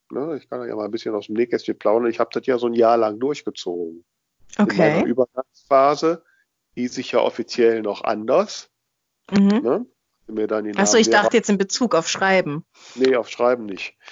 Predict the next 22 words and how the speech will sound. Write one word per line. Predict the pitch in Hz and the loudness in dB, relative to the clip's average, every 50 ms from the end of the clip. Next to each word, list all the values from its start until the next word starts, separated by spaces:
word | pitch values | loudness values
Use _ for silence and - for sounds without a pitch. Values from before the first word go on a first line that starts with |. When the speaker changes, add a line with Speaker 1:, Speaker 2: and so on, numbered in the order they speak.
| - - - - _ _ _ _ | -20 -20 -20 -20 _ _ _ _
Speaker 2:
Mhm. | 104 104 | -4 -2
Speaker 1:
Ja, | 110 - - _ _ _ | -2 -2 -4 _ _ _
das | - 110 | -16 -10
nicht. | 104 95 90 - - - - - | -10 -10 -10 -12 -16 -16 -16 -8
Aber, | - 113 110 110 110 110 104 _ _ | -4 -2 0 2 0 0 -2 _ _
ähm, | 120 117 113 110 110 110 104 101 _ _ _ _ _ | 0 2 2 2 0 -4 -6 -14 _ _ _ _ _
so, | _ - 127 123 | _ 0 2 2
und | 117 117 113 110 | 2 2 2 -2
das | 113 101 | -2 -2
ist | 113 135 - | -4 -4 -4
natürlich | 127 117 - 151 139 120 - | -6 -6 -4 -4 -4 -4 -2
schon | - 113 - - | -4 -4 -4 -6
schwierig, | - - 117 113 113 107 92 92 87 78 - - - - - _ _ _ - - | -10 -8 -4 -2 0 0 -2 -4 -12 -14 -14 -16 -16 -16 -18 _ _ _ -16 -14
äh, | - - | -8 -4
wenn | - 98 95 95 92 92 92 92 92 95 92 95 92 | -2 -2 -2 -2 -2 -2 -2 -2 -2 -2 -2 -2 -2
du, | 95 95 95 90 90 87 _ _ _ _ _ _ _ _ _ - | 0 0 0 0 -2 -4 _ _ _ _ _ _ _ _ _ -4
ähm, | 98 95 92 90 87 87 87 87 _ _ _ _ _ _ _ | -2 -2 -2 -4 -6 -6 -8 -12 _ _ _ _ _ _ _
da | - 95 95 | -2 0 0
so | 92 98 - | 0 0 0
agierst | - 95 85 92 98 101 107 120 143 - - - | 0 -2 -4 -6 -2 2 2 2 2 2 -2 -2
und | 123 113 104 104 - _ _ _ _ _ _ _ _ _ _ - - - | -2 -2 -2 -4 -10 _ _ _ _ _ _ _ _ _ _ -20 -12 -10
du, | - - | -10 -10